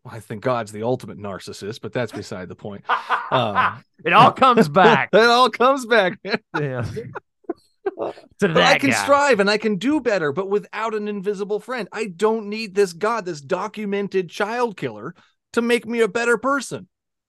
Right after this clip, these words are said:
Speaker 1: I'm gonna
Speaker 2: Right.
Speaker 1: push aside that monster and do what
Speaker 2: Mm-hmm.
Speaker 1: I think is right. And, and what I think is right is do less harm to the world around me. Do the best that I can to help others. That's what I do.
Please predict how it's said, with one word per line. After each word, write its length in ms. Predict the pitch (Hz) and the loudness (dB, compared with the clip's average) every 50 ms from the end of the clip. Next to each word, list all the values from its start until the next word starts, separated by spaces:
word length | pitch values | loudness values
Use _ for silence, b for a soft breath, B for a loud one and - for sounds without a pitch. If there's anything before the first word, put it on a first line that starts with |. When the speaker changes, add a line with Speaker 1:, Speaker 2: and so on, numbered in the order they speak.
| _ _ | _ _
Speaker 1:
I'm 200 | - 170 202 214 | -2 -2 0 2
gonna 160 | 196 208 202 | 4 4 2
Speaker 2:
Right. 100 | 185 - | 2 0
Speaker 1:
push 260 | - - 269 262 - - | 0 0 0 0 0 0
aside 640 | 202 175 - - - 269 285 320 311 294 262 190 | -2 -2 -2 -2 0 2 2 2 2 0 -2 -4
that 300 | 139 135 127 120 120 - _ - | -6 -6 -6 -6 -8 -12 _ -10
monster 760 | 151 135 131 127 123 127 123 - - - 131 131 196 233 - _ _ _ _ _ _ _ _ | -4 -2 0 0 0 -2 -4 -6 -6 -4 -2 -2 -2 -4 -6 _ _ _ _ _ _ _ _
and 200 | - 196 208 190 | -2 0 0 0
do 120 | 160 240 269 | 0 0 0
what 140 | 247 226 | 2 0
Speaker 2:
Mm-hmm. 100 | 202 202 240 | 0 0 0
Speaker 1:
I 100 | 277 285 | -2 -2
think 240 | - 240 220 190 190 | -2 -2 -2 0 -2
is 160 | 180 151 147 | -2 -4 -6
right. 460 | 143 - 214 269 277 269 254 233 - _ _ | -10 -6 -2 -2 -2 0 -2 -4 -6 _ _
And, 320 | - 175 180 175 185 180 190 - - | -4 -2 -2 -2 -2 -6 -8 -8 -6
and 140 | 170 160 151 | -6 -2 0
what 140 | 175 202 | 0 0
I 140 | 226 247 262 | 0 0 -2
think 200 | 208 220 220 180 | 0 -2 0 0
is 120 | 185 160 143 | 0 -2 0
right 300 | 143 139 131 135 175 - _ _ _ _ _ _ - | -2 -4 -4 -6 -10 -12 _ _ _ _ _ _ -4
is 160 | 185 180 151 | -4 -4 -4
do 240 | - 185 214 233 226 | -2 -2 -2 0 0
less 280 | 202 214 208 202 190 | 2 2 2 2 0
harm 300 | - - 196 190 196 190 | -2 -2 -2 0 0 -2
to 80 | 175 175 | -4 -6
the 80 | 160 160 | -8 -8
world 260 | 151 160 170 160 143 | -6 -6 -4 -4 -2
around 300 | 139 139 139 139 131 110 | -2 -2 -2 -2 -4 -6
me. 160 | 101 90 b b b b - | -8 -10 b b b b -10
Do 180 | 135 127 180 247 | -4 0 0 2
the 120 | 220 247 | 2 2
best 340 | 196 147 202 202 214 202 - | 2 2 2 2 2 0 -2
that 120 | - 180 175 | -2 -2 0
I 200 | 170 180 185 180 | 0 -2 -4 -6
can 380 | - - - 185 180 175 170 | -8 -8 -6 -4 -2 -2 -4
to 100 | - 156 | -4 -6
help 280 | 135 113 160 147 139 139 | -6 -4 -4 -4 -2 -2
others. 420 | 139 143 139 113 98 - - _ _ _ _ _ _ | -2 -2 -4 -6 -10 -16 -20 _ _ _ _ _ _
That's 280 | 143 160 190 233 233 - | -2 0 0 0 -2 0
what 140 | 190 226 214 | 0 2 2
I 180 | 208 208 208 | 2 2 0
do. 380 | 196 156 170 226 277 254 165 - | 0 0 -2 -4 -4 -4 -8 -10